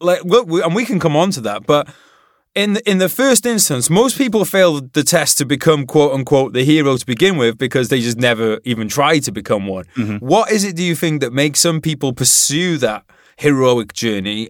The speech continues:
Speaker 1: and others just kind of bin it when they're a kid?
Speaker 2: Um, yeah, I mean, that's, I mean, I think there's, there's a certain level of, um, I, I, I think first and foremost, it comes from, uh,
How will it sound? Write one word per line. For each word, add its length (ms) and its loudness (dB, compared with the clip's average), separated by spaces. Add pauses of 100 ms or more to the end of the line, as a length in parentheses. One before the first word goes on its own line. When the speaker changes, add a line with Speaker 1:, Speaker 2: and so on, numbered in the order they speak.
Speaker 1:
and 320 -4
others 320 0
just 260 -4
kind 180 -2
of 80 -2 (280)
bin 180 0
it 200 -6
when 140 -4
they're 120 2
a 60 0
kid? 340 -6 (320)
Speaker 2:
Um, 500 -4 (220)
yeah, 260 -2
I 60 -2
mean, 160 2
that's, 400 -2
I 20 -4
mean, 220 0
I 40 -2
think 180 -4
there's, 200 -2
there's 200 -2
a 60 -2
certain 300 -2
level 340 0
of, 760 -2 (100)
um, 160 0 (280)
I, 120 0
I, 80 0 (120)
I 80 -2
think 420 -4
first 300 -4
and 100 -8
foremost, 680 -4 (120)
it 160 -4
comes 260 -4
from, 500 -4 (500)
uh, 420 -2